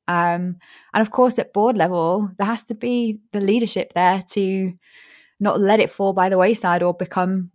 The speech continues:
another project. If, if you really want to change the culture of the organization to drive value for customers, you've got to have people sat at that table ensuring that that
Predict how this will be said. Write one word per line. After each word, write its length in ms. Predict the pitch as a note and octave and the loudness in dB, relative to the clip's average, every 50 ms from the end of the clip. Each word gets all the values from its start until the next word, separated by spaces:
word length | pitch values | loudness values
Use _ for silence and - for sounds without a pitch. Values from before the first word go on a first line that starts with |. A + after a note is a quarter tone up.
| - | -4
another 260 | - G3 G3+ G3 G3 G3+ | 0 0 0 0 0 -2
project. 640 | - B3+ D4 A#3 - - - - - - - - A3 _ - | -2 -2 -2 -2 -2 -6 -6 -6 -8 -20 -20 -20 -20 _ -10
If, 180 | F#3 G3 - _ - | -10 -10 -10 _ -8
if 160 | - G3 - | -8 -6 -4
you 100 | G3+ G3+ | 0 2
really 160 | G#3+ G#3 F#3+ F#3+ | 2 2 2 0
want 160 | F#3+ F#3 F#3 | -2 -4 -4
to 60 | F3+ | -4
change 380 | - G3 F#3 F#3 F#3 F#3 - - _ - | -4 -4 -4 -4 -4 -6 -8 -10 _ -4
the 320 | F3 E3+ E3+ E3+ F3+ E3+ E3+ _ _ - - _ _ _ _ _ _ _ _ _ _ _ _ - | -2 0 0 0 -2 -4 -8 _ _ -20 -20 _ _ _ _ _ _ _ _ _ _ _ _ -2
culture 300 | - G#3+ - - - G3+ | -2 -2 0 0 0 0
of 60 | F#3+ | 2
the 100 | G3 F3+ | 2 2
organization 960 | F3 F3 F#3 F#3 F#3 F#3 F#3 F#3 F#3 E3 - - F#3+ F#3+ F#3 F3 D#3+ D3+ - - - - | 2 2 0 -2 -2 0 0 0 0 0 -2 -4 -4 -2 -2 -2 -4 -6 -10 -14 -12 -6
to 180 | - A#3 A3+ G3+ | -2 -2 -2 0
drive 280 | - G#3 G3 G3 F#3 | 2 2 2 2 2
value 320 | F#3 F#3+ F#3 F#3+ F#3 F3+ F3+ | 4 2 2 2 2 -2 -4
for 140 | - F3 | -6 -6
customers, 800 | E3+ - B3 A#3+ - - F3+ - G2 C3 D#3+ G#3+ A3 G3+ - - - _ | -6 -4 -4 -6 -6 -8 -8 -8 -6 -4 -4 -2 -4 -4 -6 -10 -18 _
you've 140 | - F#3+ F#3+ | -10 -8 -4
got 120 | - G#3+ F#3 | -2 0 0
to 80 | F#3+ | 0
have 360 | F3+ G3 G3 G3 G3+ F#3+ F#3+ - - _ _ _ - | 2 2 0 0 0 -2 -8 -16 -20 _ _ _ -4
people 320 | G#3+ G3+ G3 - G3 F#3+ | -2 -2 -2 -2 -4 -6
sat 240 | - - G3 - - | -2 0 0 0 0
at 80 | E3 | 0
that 140 | F#3 E3+ - | -2 -2 -2
table 640 | - F#3+ F#3 F#3 F#3 F#3 G3 F#3+ G3 G3 G3 G3 G#3 - _ _ - | -2 -2 -2 0 0 0 0 2 2 2 0 0 -4 -8 _ _ -2
ensuring 500 | G3+ G3+ - - A#3 A3+ G#3+ G#3+ G#3 G#3 | -2 0 2 2 4 4 6 6 4 4
that 240 | G3 - - - - | 2 2 0 -4 -6
that 200 | F#3 G3+ F#3 - | 0 0 0 0